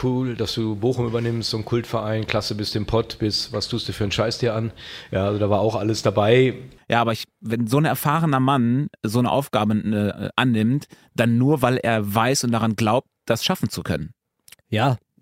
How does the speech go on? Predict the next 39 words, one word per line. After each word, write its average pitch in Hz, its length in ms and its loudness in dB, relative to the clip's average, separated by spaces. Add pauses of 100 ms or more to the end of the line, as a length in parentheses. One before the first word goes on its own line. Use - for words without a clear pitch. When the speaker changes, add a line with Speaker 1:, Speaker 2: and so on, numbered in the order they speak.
(180)
Speaker 3:
äh, 120 300 0
also 113 420 0
ich 131 240 -2
halte - 160 4
das - 80 2
jetzt 156 160 0
auch, 151 280 0
äh, 139 260 0
eigentlich 214 340 2
ist 190 160 0
das 165 140 -2
ein 156 80 2
guter 180 260 2
Typ 226 240 0
für 123 160 0
Bochum. 110 480 0
So, 120 220 -2
äh, 120 140 0
also 135 180 2
ich - 180 -2
habe - 140 2
gedacht 170 280 2
so, 147 140 2 (380)
okay, 165 260 2
warum 120 240 4
sind 135 140 2
die 139 60 4
da 107 100 2
nicht 110 140 0
eher 165 100 2
drauf 127 180 4
gekommen? - 420 -2
Oder 120 140 2
Speaker 2:
Kommt 156 220 2
Speaker 3:
auch 143 40 4
Speaker 2:
aus 147 80 2
dem 139 100 4
Ruhrpott. 127 420 2 (260)
Speaker 3:
Ja, 117 200 2